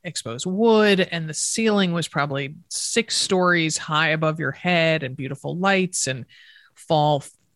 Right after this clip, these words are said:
um, like, leaves and, uh, flowers and, oh, so good. And the food, oh my goodness, the food was exquisite.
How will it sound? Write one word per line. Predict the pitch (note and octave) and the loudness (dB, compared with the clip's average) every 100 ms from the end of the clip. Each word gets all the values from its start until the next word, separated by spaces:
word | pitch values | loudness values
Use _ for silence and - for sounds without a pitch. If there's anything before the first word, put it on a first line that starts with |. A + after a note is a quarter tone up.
| - | -12
um, | D3 C3 C3 E3 G3 | -8 -8 -8 -14 -12
like, | F3+ - - | -10 -8 -8
leaves | F#3 G#3 G#3 G3 F#3+ F#3 F3 D#3+ - | -2 2 4 6 6 4 4 2 -2
and, | B2 A#2+ A2+ - D3+ C#3+ | -4 -6 -12 -14 -16 -8
uh, | D3+ C#3 - _ _ _ _ | -6 -6 -12 _ _ _ _
flowers | - G3+ F#3+ F3+ E3+ E3 D#3 | -2 2 4 6 6 4 2
and, | A#2+ - | -2 -2
oh, | F#3 - - - | -2 -2 -18 -10
so | - - E3+ | -6 -2 0
good. | E3 - | 0 0
And | F#3 F#3 | 0 0
the | |
food, | - - - F4+ C#4+ E3+ - - _ _ _ - | -2 -2 4 8 8 6 2 -16 _ _ _ 2
oh | C#4+ E4+ | 4 4
my | E4 D#4+ | 4 4
goodness, | A3 F3+ E3+ - - | 4 4 2 0 -2
the | G3 G#3+ | 2 2
food | - B3+ B3 B3 B3+ - | 2 2 4 4 4 2
was | G3 F3+ E3+ | 2 4 2
exquisite. | F3 - - - - D#3 F3 G3+ C3 - | -4 -4 -4 -4 -6 0 4 4 2 -4